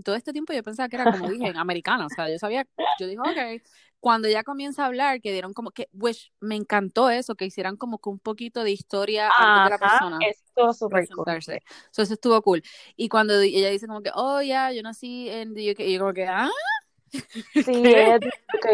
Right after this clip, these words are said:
Speaker 2: pero ya", este, tiene ese acentito cuando habla.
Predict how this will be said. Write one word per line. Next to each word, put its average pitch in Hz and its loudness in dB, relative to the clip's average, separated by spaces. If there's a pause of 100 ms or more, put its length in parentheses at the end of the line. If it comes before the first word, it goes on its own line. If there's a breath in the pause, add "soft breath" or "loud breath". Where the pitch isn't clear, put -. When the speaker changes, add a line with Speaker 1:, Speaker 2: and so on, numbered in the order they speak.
Speaker 2:
pero 196 4
ya", 180 6 (200)
este, 208 -2
tiene 208 2
ese 220 6
acentito 214 2
cuando 202 4
habla. 180 6